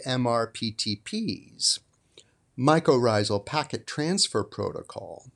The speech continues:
that is affectionately known today as Mister P D P, whereby the mechanisms underlying the transfer between trees of chemicals and nutrients through the symbiotic underground networks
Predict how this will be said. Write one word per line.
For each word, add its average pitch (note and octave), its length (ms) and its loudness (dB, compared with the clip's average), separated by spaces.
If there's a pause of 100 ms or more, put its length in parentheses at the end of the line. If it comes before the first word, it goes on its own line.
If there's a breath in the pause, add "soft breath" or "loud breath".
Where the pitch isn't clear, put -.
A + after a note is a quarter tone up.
(140)
that G#2 240 6
is F#2 380 0 (100)
affectionately G#2 840 -2
known F#2+ 340 -2
today A2+ 640 -2
as E2+ 520 -2 (320)
Mister A2+ 440 0
P F#2+ 280 -10
D - 180 -16
P, B2 520 -6 (1040 soft breath)
whereby F#3 600 6
the D3+ 120 0
mechanisms C#3+ 760 -2 (140)
underlying G#2+ 960 -4 (100)
the A2 80 -6
transfer B2+ 760 -4
between G#2+ 420 -4
trees G#2+ 640 -4
of - 240 -4
chemicals C3+ 600 -4
and F#2+ 180 -14
nutrients A2+ 680 -6
through A2+ 200 -4
the G#2 100 -4
symbiotic G#2+ 760 0
underground G2+ 640 -4
networks G#2 680 -4